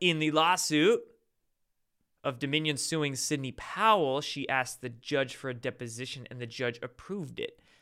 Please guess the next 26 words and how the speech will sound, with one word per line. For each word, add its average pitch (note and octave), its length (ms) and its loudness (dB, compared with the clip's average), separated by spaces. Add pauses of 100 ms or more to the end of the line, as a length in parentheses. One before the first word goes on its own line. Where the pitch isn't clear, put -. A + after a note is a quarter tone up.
So - 180 -6
there'll A#2+ 140 0
be A#2+ 120 -4
a G#2+ 40 -8
two-hour E3 680 2
deposition C#3 600 -4
taking C#3+ 300 -8
place C3+ 440 -2 (360)
tomorrow D#3+ 1120 8 (520)
of C#3 240 4
Eric D3 260 4
Coomer C3 400 0 (340)
from C3 180 -8
Sidney C3 280 -6
Powell's B2+ 400 4
legal A#2+ 200 -6
team. A#2+ 560 -10 (380)
So, B2+ 720 2 (420)
ooh, A#3 360 0 (600)
ooh, D#3 720 -6
Dominion, C#3 680 -2 (280)
did C3 140 -14
you A3 80 -6
get E3+ 180 4
roped G#3 360 2
into D3+ 880 -6